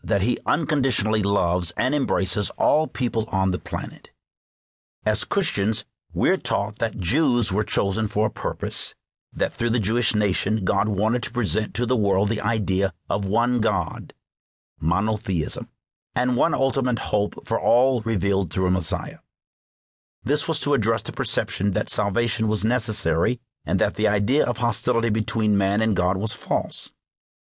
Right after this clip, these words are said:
Messianic consciousness is the expectation of victory over human, spiritual, political, social,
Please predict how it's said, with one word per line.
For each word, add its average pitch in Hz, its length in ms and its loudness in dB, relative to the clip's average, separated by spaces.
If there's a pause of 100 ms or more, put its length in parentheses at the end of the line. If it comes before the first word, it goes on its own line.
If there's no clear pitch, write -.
(420)
Messianic 147 600 0
consciousness 127 680 -2
is 113 140 0
the 95 160 0
expectation 120 800 -2
of 101 120 -2
victory 95 480 -2
over 104 280 0
human, 139 420 0 (160)
spiritual, 127 560 -2 (160)
political, 123 560 0 (160)
social, 123 540 0